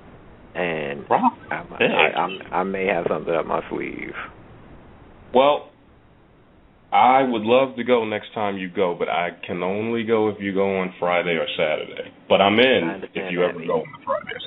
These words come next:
Speaker 2: Saturday.
Speaker 1: he's supposed to be there on a Saturday.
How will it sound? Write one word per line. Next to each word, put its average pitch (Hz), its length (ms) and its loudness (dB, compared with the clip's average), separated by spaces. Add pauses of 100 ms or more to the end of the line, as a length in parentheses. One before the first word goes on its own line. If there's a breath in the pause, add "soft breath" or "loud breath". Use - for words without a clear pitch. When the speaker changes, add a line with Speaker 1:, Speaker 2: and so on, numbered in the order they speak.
(120)
Speaker 2:
Saturday. - 180 -14 (540)
Speaker 1:
he's 107 220 -10
supposed 92 220 -6
to 85 40 -14
be 92 140 -2
there 76 340 -2
on 80 160 -4
a - 80 -6 (100)
Saturday. - 460 -6